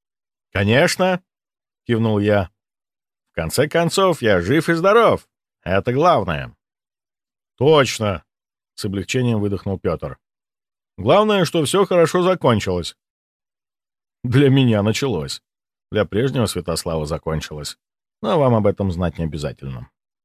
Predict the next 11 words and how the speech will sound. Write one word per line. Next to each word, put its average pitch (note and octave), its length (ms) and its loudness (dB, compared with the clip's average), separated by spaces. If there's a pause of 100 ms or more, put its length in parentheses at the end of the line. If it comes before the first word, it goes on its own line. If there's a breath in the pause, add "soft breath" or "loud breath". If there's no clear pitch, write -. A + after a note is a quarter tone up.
(640)
«Нам F#3 340 2 (120)
пора F#3+ 240 4
готовиться F3 520 2
к - 120 -20
практической D#3+ 600 -2
части», — G#2+ 540 0 (600)
сказала G2+ 480 -2
вдруг F2+ 260 -6
Варвара. F2+ 480 0 (920)
«Удачи, E3 340 0
Святослав». A#2 680 -2